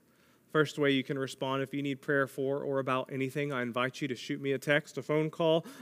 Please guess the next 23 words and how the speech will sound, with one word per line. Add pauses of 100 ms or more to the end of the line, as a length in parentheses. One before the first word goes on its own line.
an
email. (920)
I
will
do
my
best.
I
will
pray
for
you,
and
I
will
do
my
best
to
get
back
to
you.